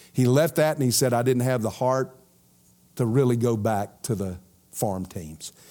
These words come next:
He says, "I really hung my cleats up at that." And he played a little bit here, there, and yonder after that, but he went into medicine. He became a doctor.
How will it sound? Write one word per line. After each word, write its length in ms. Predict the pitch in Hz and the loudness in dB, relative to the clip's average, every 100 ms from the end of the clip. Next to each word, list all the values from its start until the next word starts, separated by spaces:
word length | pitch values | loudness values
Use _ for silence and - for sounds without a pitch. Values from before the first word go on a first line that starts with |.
| - - - - | -20 -20 -20 -2
He 100 | 113 | 2
says, 240 | 117 104 | 2 2
"I 40 | |
really 260 | 110 120 113 | 2 2 2
hung 260 | 110 117 104 | 0 0 -2
my 80 | |
cleats 400 | 90 - 110 110 | -4 -4 -2 -2
up 140 | 110 104 | -4 -4
at 100 | 87 | -4
that." 160 | 104 | -4
And 60 | 110 | 0
he 140 | 131 | 0
played 300 | 135 123 117 | 2 0 0
a 40 | 104 | 0
little 260 | 104 104 | -2 -2
bit 280 | 98 98 101 | -2 -4 -4
here, 240 | - 107 98 | -6 -4 -2
there, 220 | 101 95 | -2 -4
and 120 | 95 | -4
yonder 320 | 98 98 92 | -6 -6 -4
after 320 | 98 101 - | -4 -6 -8
that, 320 | 87 87 92 - - - _ - | -10 -10 -12 -16 -20 -20 _ -4
but 120 | 113 | -2
he 60 | 104 | 0
went 200 | 113 113 | 0 0
into 180 | 110 | 0
medicine. 400 | 113 131 110 - | 0 -2 -4 -6
He 80 | 95 | -6
became 320 | 95 - 104 | -8 -6 -6
a 60 | 95 | -6
doctor. 460 | 104 156 - - | -6 -10 -12 -20